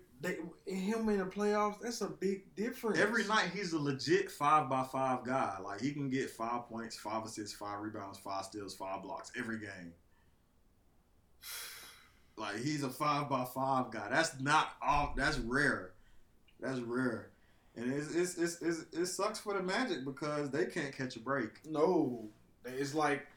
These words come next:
Speaker 1: it's like when they get, when they, when they look healthy, everything good. They winning. They was winning
Speaker 2: Aaron
Speaker 1: prior to
Speaker 2: Gordon
Speaker 1: this.
Speaker 2: went down.
Speaker 1: And Gordon went down on a, on a s-, like, a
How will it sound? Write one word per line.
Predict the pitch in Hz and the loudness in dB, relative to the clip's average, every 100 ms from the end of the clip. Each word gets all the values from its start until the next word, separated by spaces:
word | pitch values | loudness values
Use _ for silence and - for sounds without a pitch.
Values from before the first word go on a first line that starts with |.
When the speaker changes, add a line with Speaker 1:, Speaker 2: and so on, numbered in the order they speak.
| - - - | -20 -18 0
Speaker 1:
it's | |
like | 170 151 | 2 4
when | 151 | 4
they | 147 | 4
get, | 143 135 | 2 -2
when | 139 | 2
they, | 139 | 2
when | 135 135 | 2 2
they | 135 135 | 4 6
look | 160 170 | 6 4
healthy, | 175 180 180 165 165 156 | 4 2 4 0 0 -2
everything | 147 160 160 156 151 135 127 | 4 6 6 6 6 4 2
good. | 139 135 120 | 4 4 6
They | 127 | 2
winning. | 123 135 147 151 143 143 135 | 2 2 2 4 2 0 0
They | 131 | 0
was | 135 120 | 0 -2
winning | 127 143 131 123 120 - - 156 | -2 0 0 -4 -10 -20 -8 2
Speaker 2:
Aaron | 151 | 6
Speaker 1:
prior | 151 151 151 | 8 8 8
to | |
Speaker 2:
Gordon | - 151 147 | 6 6 6
Speaker 1:
this. | 135 | 6
Speaker 2:
went | 131 127 | 4 4
down. | 127 127 127 123 123 120 120 | 4 4 4 4 2 0 -2
Speaker 1:
And | 135 | 0
Gordon | 139 156 151 | 6 8 8
went | 147 139 | 2 2
down | 143 139 | 2 2
on | 127 | -2
a, | 117 113 | -4 -4
on | 123 123 | -4 -4
a | 113 110 110 | -4 -6 -10
s-, | - - - - | -10 -10 -10 -4
like, | 127 123 | -2 -2
a | 113 110 | -4 -6